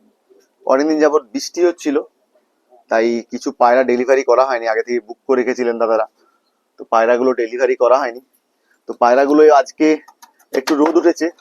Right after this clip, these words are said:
দেখুন সকাল, সকাল থেকে আজকে প্রচুর রোদ, এখন তো দুপুর প্রচুর রোদ বেড়েছে, রোদ বেরোচ্ছে, মেঘলা হচ্ছে। তো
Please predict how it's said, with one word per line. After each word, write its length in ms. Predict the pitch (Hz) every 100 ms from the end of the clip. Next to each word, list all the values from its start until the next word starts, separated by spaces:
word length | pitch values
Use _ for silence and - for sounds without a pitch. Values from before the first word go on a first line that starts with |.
| -
দেখুন 220 | 127 139
সকাল, 320 | 127 135 147 139 - - _ _ _ _ -
সকাল 380 | 139 156 175
থেকে 180 | 175 190
আজকে 160 | 170 170
প্রচুর 400 | - 156 190 170
রোদ, 220 | 165 180 _ _ -
এখন 260 | 123 147 147
তো 60 |
দুপুর 360 | 135 139 - 156
প্রচুর 440 | 135 127 147 151
রোদ 160 | 147 139
বেড়েছে, 380 | 143 135 - 190 - _ _ _ -
রোদ 220 | 147 143
বেরোচ্ছে, 380 | 131 147 147 165
মেঘলা 300 | 143 127 143
হচ্ছে। 260 | 135 - 156 - _ _ _ _ _ _ _
তো 320 | 113 117 113